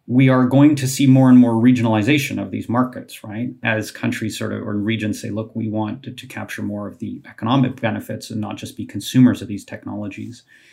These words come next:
And in the near term, I think that might increase costs. It's very hard for me to say that, look, a battery made in the U S is gonna be cost competitive with a battery made in China, given the scale of and experience of the Chinese manufacturing sector.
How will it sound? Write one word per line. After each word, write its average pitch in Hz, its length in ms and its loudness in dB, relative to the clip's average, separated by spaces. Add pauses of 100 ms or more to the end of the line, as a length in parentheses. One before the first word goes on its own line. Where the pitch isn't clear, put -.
(380)
And 143 140 2
in 165 140 4
the 160 120 4
near 220 380 4
term, - 580 -4 (920)
I - 40 0
think - 220 0
that - 140 2
might 143 240 2
increase 123 340 4
costs. - 580 -8
It's 147 140 -6
very 165 180 -2
hard 131 360 2
for 117 80 -2
me 104 140 0
to 127 100 -8
say 107 220 -6
that, 110 140 -8
look, 113 300 -4 (460)
a 123 80 0
battery 113 420 2
made 107 240 2
in 101 100 0
the 95 80 0
U 101 160 0
S 107 240 -2
is 107 120 -12
gonna 101 180 -4
be 92 120 -6
cost 107 320 -10
competitive 101 460 -6
with 98 140 -10
a 104 60 -8
battery 104 360 -4
made 101 180 -2
in 92 100 -6
China, 104 440 -4
given 98 280 -6
the - 60 -6
scale 110 400 -4
of - 100 -6
and 98 100 -4
experience 117 480 0
of 101 60 -10
the 98 80 -8
Chinese 101 360 -8
manufacturing 107 600 -10
sector. 113 460 -18